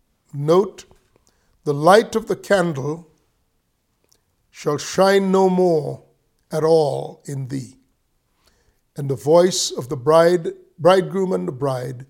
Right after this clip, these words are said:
shall be heard no more in thee. In other words, any appeal, any appeal that the, the, the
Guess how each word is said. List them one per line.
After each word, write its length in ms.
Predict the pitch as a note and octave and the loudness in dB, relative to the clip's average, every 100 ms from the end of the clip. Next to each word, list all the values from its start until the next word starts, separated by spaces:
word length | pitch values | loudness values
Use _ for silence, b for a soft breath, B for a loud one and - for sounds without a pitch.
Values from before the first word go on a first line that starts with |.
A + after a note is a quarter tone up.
| _ _ _ _ _ | _ _ _ _ _
shall 280 | - D3+ | -4 -4
be 140 | C#3+ C#3 | -2 -4
heard 380 | E3 E3+ D3 C#3+ | 0 0 0 -2
no 200 | E3+ F#3+ | 0 0
more 460 | D#3+ D3 C#3 - _ _ | 0 -2 -4 -8 _ _
in 200 | C#3+ C3+ | -12 -12
thee. 260 | A#2+ C#3 - _ _ _ _ - | -12 -16 -20 _ _ _ _ -8
In 80 | D3+ | -4
other 160 | D#3+ | -2
words, 440 | D#3+ D#3 D3+ C3 - _ _ _ _ _ - | 0 2 2 -2 -14 _ _ _ _ _ -2
any 240 | F#3+ B3+ | 0 2
appeal, 960 | A#3 A#3 - B3 G#3 D3+ C#3+ D#3 E3+ _ _ _ _ _ _ _ _ _ _ _ | 0 0 -2 0 2 0 -2 -6 -10 _ _ _ _ _ _ _ _ _ _ _
any 240 | E3+ F#3+ A3 | -4 -2 -2
appeal 680 | G3+ A3 G#3 D3+ C#3+ D#3+ _ _ _ _ _ _ - | -2 -4 -2 -2 -4 -6 _ _ _ _ _ _ -4
that 200 | - - | -4 -2
the, 260 | D#3+ F#3 - | -8 -8 -14
the, 500 | D#3 C3+ - - E3+ _ _ _ _ _ _ _ _ _ _ _ | -10 -8 -10 -14 -18 _ _ _ _ _ _ _ _ _ _ _
the 160 | E3+ | -14